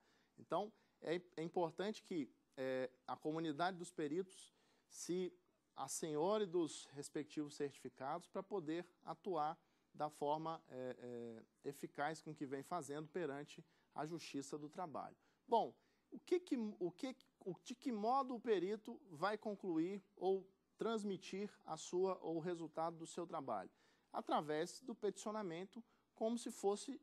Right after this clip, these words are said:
um advogado. Ele vai ingressar no sistema e vai transmitir, através da sua certificação digital, e, ou seja, assinando o laudo pericial, aquele resultado para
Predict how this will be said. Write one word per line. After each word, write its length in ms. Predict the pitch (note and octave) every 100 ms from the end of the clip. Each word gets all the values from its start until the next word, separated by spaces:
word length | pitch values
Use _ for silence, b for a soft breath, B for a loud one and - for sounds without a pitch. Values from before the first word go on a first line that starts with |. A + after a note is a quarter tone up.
| -
um 120 | G3+
advogado. 640 | G#3+ G#3 B3 G#3+ G3 B2+ - b b -
Ele 180 | D3
vai 320 | D3 D#3+ D#3 - -
ingressar 680 | E3+ F#3+ F3 D#3 - G#3+
no 100 | A#3+
sistema 640 | - F#3+ - D#3 D#3 F#3+ B3 b b b
e 80 | F#3+
vai 240 | E3+ F#3
transmitir, 1000 | F#3+ G3+ A#3 C#4 A#3+ A3 - - D#3+ C3 - _ -
através 540 | C#3 D#3+ D3 D3 C#3+
da 80 | C#3
sua 220 | C3+ C#3
certificação 680 | C3+ C#3+ - - B2 - B2+
digital, 560 | A#2+ A#2 - C#3+ F#3+ - _ _ -
e, 140 | D3+ -
ou 140 | C3+ D3
seja, 340 | - B2+ C3
assinando 880 | - C#3+ - G#3+ E3+ F#3+ B3+ C#4+ B3
o 120 | F3+
laudo 360 | D#3 C#3 C3+ C3
pericial, 680 | C3+ B2+ C3+ G3 E3 F3 - b b b b
aquele 340 | G3+ G#3 G3+
resultado 720 | G#3 G#3+ A3 G#3+ D#3+ E3+ F#3+ - b b b -
para 380 | F3 E3 F3+